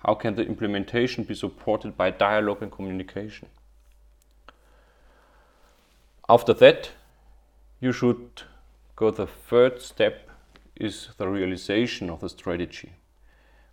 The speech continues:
within a configured framework. So to realize the vision,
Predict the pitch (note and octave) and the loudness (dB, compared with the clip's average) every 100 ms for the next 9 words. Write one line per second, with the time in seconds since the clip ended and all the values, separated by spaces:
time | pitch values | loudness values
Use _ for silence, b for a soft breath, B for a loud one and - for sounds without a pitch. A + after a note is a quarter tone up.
0 | G2+ G2+ C3+ A#2+ - B2+ B2+ C#3 G#2+ A2 | -10 -4 -2 -2 0 -2 -2 -2 0 0
1 | - - - - F2+ F#2+ E2+ D#2 E2 - | -2 -14 -18 -8 -6 -6 -8 -14 -18 -20
2 | - - _ _ - - _ _ - - | -20 -20 _ _ -20 -20 _ _ -18 -10
3 | F2+ - - G2 G2+ C3 D3 B2 - G2+ | -10 -12 -12 -4 0 4 4 2 -2 -8
4 | E2+ B2 D3 - C#3 C#3 C3+ | 0 0 0 0 0 0 -4